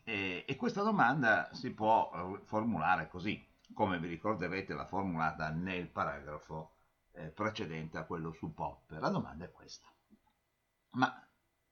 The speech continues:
assunto che la psicoanalisi è controllabile, è confermabile, è falsificabile, ma Freud è riuscito a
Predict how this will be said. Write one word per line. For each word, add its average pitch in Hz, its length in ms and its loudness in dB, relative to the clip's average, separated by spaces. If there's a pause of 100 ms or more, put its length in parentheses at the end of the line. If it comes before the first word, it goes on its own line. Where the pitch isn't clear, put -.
(140)
assunto 160 480 -2
che 92 380 -6 (240)
la - 120 -8
psicoanalisi 98 800 -8 (160)
è - 440 -2
controllabile, 65 1300 -12 (100)
è 135 320 0 (120)
confermabile, 71 1300 -10
è 139 380 -2
falsificabile, - 1080 -10 (440)
ma 233 200 10
Freud 82 500 4 (440)
è 220 160 4
riuscito 202 880 0
a 90 400 6